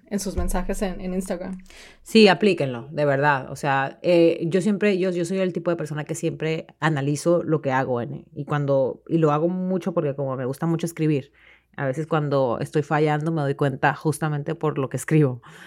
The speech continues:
Speaker 2: Entonces, eh, analicen su vida, analicen las cosas en las que están fallando.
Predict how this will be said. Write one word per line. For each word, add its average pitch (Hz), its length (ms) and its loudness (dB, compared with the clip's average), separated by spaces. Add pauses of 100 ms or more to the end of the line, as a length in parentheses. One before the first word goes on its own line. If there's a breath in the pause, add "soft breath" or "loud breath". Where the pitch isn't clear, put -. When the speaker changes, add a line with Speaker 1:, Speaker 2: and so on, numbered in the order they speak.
(140 loud breath)
Speaker 2:
Entonces, 156 800 2
eh, 151 240 2
analicen 160 400 2
su 233 120 -2
vida, 208 200 0
analicen 175 340 -2
las 220 120 -4
cosas 190 240 -2
en 220 60 2
las 208 120 -2
que 170 80 -4
están 165 600 -2 (120)
fallando. 196 720 2